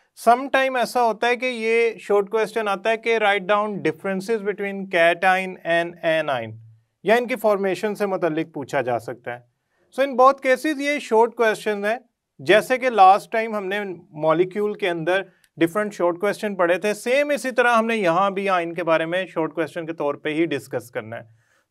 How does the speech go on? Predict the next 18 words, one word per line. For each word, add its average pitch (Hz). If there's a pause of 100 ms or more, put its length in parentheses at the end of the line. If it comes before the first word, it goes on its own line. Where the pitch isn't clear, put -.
चलते 240
हैं 302
हम 277
अपने 269
टॉपिक 196
की 175
तरफ। 120 (1160)
आयन 277
एक 320
ऐसी 302
स्पीशीज 262
है 320
जिस 262
पे 320
चार्ज 202
होता 156
है। 120 (300)
Now, 214